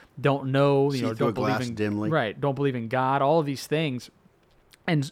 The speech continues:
Speaker 1: and we have this revelation. We've been given s-, our freedom.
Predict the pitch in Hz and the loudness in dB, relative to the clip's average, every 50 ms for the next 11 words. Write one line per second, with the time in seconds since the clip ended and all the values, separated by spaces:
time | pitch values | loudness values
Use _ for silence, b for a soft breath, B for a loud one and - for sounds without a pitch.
0 | _ - 160 143 139 139 202 233 208 202 196 180 151 156 143 - - 147 139 123 | _ -4 -2 -2 2 4 4 6 6 4 4 2 0 -2 -2 0 0 0 0 0
1 | 120 127 151 175 165 - 143 120 113 117 123 131 147 180 233 262 220 160 156 156 | 2 2 2 2 2 0 -2 -4 -6 -6 -6 -4 -2 0 0 0 0 -2 -2 -2
2 | 143 135 123 143 147 139 127 120 110 - - - - - 131 120 - - - - | -2 0 0 0 0 0 -2 -4 -6 -10 -12 -12 -8 -6 -6 -6 -6 -8 -6 0
3 | 165 190 208 170 131 110 110 - | 2 2 4 2 2 -2 -6 -10